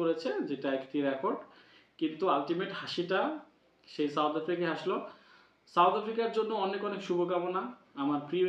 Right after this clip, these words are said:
একটি দল, এবং এই দল প্রিয় হওয়ার পেছনে প্রথমে যার নাম রয়েছে তা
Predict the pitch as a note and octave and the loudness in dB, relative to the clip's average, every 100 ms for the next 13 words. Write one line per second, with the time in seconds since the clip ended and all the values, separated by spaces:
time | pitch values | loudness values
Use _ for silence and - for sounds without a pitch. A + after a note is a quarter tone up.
0 | E3 - D#3 D#3+ E3+ - - - _ - | 2 0 0 2 0 -2 -14 -20 _ -4
1 | D3 D3+ D3+ D3 C#3+ - - E3+ E3 F#3 | 0 4 4 4 0 -12 -8 0 2 4
2 | F3 F3+ G3 F3+ F3 F3+ F3+ F3+ F3+ E3+ | 2 2 2 4 2 2 0 0 -2 -2
3 | - F3+ F3 E3 D#3 E3 D3+ E3 D#3 - | -2 0 0 2 2 4 2 2 -2 -2
4 | F3+ | -2